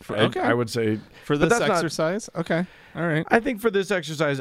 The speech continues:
Speaker 2: I'm going to restrain my, refrain and, and, and hold off from anything that's like, like that. That's
Speaker 1: Well,
Speaker 2: so
Speaker 1: okay,
Speaker 2: easy
Speaker 1: well,
Speaker 2: and just already fits my, my worldview.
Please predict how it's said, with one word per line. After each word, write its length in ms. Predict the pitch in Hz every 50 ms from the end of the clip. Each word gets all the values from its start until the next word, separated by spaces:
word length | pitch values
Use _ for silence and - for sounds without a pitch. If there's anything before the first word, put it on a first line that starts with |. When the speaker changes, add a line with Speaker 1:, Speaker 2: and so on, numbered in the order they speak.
| - - -
Speaker 2:
I'm 340 | 127 147 156 165 165 151
going 200 | 131 135 135 131
to 80 | 120 123
restrain 580 | 123 123 117 - - - 131 127 131 131 127 120
my, 120 | 113 110
refrain 640 | - 131 131 135 127 - 151 143 143 139 135 135 135 - - - - - - - - _ _ -
and, 240 | 117 120 117 117 113
and, 340 | - - 113 113 110 113 110
and 220 | - 110 117 117
hold 240 | 107 123 156 160 143
off 280 | 139 131 123 120 - - -
from 460 | - - - 123 117 113 110 107 110 - -
anything 500 | 127 123 123 123 117 - 127 120 113 110
that's 240 | 110 110 101 - -
like, 220 | 101 95 92 85 - - - - - - - - - _ _ _ _ - - -
like 260 | 143 143 143 139 120
that. 300 | 139 123 87 - - -
That's 220 | 107 123 123 113 -
Speaker 1:
Well, 80 | -
Speaker 2:
so 640 | - - - 175 160 151 147 139 139 135 131 - - - - - - _ _ -
Speaker 1:
okay, 240 | - 208 202 214 185
Speaker 2:
easy 380 | 139 139 135 127 113 123 127 117
Speaker 1:
well, 80 | 117
Speaker 2:
and 200 | 113 - 107 107
just 320 | 101 202 208 196 - - -
already 340 | - 120 123 123 117 110 110
fits 300 | 101 - 113 104 101 -
my, 260 | 107 92 95 98 95
my 240 | 78 - - 101 98
worldview. 580 | 95 90 92 95 95 92 95 78 - - 92